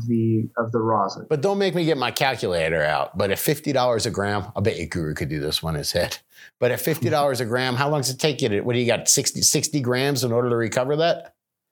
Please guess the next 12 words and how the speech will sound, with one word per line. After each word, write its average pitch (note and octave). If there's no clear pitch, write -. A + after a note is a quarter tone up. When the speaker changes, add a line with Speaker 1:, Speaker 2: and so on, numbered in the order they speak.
Speaker 2:
R B2+
O B2+
I? C#3
Speaker 1:
Oh, -
boy. D#3
Speaker 2:
You -
know, -
if, F3+
if F#3
you're -
Speaker 1:
Guru? E3
Speaker 2:
paying, -